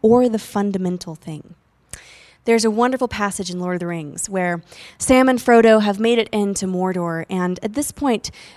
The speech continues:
they're kind of doing it out of duty. They're kind of weary. They're in the darkness, and they're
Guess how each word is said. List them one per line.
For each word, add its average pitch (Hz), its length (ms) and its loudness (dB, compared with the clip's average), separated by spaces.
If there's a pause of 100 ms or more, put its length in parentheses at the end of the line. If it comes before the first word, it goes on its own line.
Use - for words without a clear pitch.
they're 247 240 4
kind 320 240 4
of 269 100 2
doing 254 220 2
it 226 120 0
out 220 140 2
of 185 140 -4
duty. 180 320 -6
They're 190 180 -2
kind 220 180 -6
of 180 120 -4
weary. 190 580 -2 (300)
They're 214 120 2
in 233 260 0
the 226 60 2
darkness, 208 520 0
and 202 120 -4
they're 202 220 -2